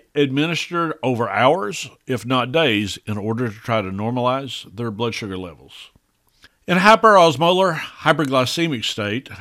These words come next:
as we said, known as H H S, glucose passes into the urine, causing severe diuresis. This results in the patient becoming dehydrated.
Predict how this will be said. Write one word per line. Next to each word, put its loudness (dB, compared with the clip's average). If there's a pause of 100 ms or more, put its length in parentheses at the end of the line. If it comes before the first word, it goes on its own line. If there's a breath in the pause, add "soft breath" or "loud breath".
as -4
we 0
said, 0
known -2
as -4
H -4
H -2
S, -4
glucose -2
passes -2
into -4
the 0
urine, -2
causing -6
severe -6
diuresis. -6 (360)
This 2
results -2
in -6
the -4
patient -4
becoming -8
dehydrated. -6